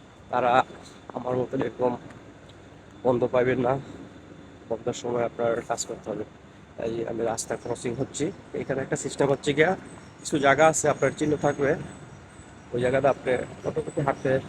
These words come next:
হাঁটতে চলে যেতে পারবেন। আর কিছু আছে আপনি সিগন্যাল, সিগন্যাল থাকলে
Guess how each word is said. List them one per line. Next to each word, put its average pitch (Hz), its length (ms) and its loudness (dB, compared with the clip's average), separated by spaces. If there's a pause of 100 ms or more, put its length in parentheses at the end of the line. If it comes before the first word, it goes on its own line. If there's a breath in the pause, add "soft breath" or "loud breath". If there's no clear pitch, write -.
হাঁটতে 139 260 2
চলে 131 180 0
যেতে 127 180 -2
পারবেন। - 200 -6 (400)
আর 113 80 -4 (120)
কিছু - 160 -8 (100)
আছে 143 160 -6
আপনি 147 120 -6 (100)
সিগন্যাল, 127 360 0 (220)
সিগন্যাল 139 340 0 (100)
থাকলে 143 180 -2